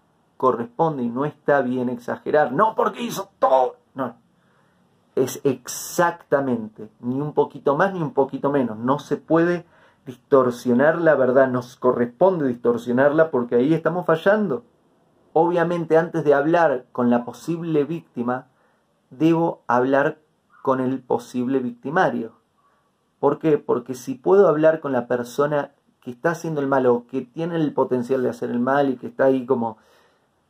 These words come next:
y evitar la situación desde la raíz antes de que hayan personas afectadas, ideal, se resolvió.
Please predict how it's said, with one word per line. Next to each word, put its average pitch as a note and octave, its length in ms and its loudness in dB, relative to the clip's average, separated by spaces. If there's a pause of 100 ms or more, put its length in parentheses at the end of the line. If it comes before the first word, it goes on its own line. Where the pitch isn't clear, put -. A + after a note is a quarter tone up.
(180)
y C#3 260 2
evitar C3+ 500 0
la D3 140 2
situación C#3 640 -2
desde B2 240 2
la A#2+ 160 4
raíz D3 420 0
antes D#3+ 440 0
de B2+ 140 0
que B2+ 400 0 (200)
hayan D3+ 400 0
personas D#3 460 0
afectadas, E3 560 -2
ideal, E3+ 460 2 (100)
se - 240 -8
resolvió. D3+ 680 -4